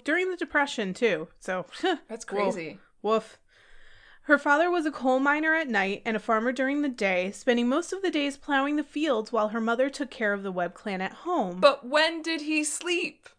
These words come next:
Speaker 1: Never.
Speaker 2: Oh, okay.
Speaker 1: You don't sleep in Butcher Hollow.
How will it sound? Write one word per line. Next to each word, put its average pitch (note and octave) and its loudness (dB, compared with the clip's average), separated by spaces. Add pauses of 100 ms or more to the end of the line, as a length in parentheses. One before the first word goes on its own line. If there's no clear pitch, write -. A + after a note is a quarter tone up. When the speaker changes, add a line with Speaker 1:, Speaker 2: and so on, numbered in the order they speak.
Speaker 1:
Never. G3+ 0 (260)
Speaker 2:
Oh, A#3+ 6
okay. F3+ -6 (180)
Speaker 1:
You G#3+ -6
don't A3 -4
sleep C#4 -4
in F#3 -4
Butcher E3+ -8
Hollow. F#3 -8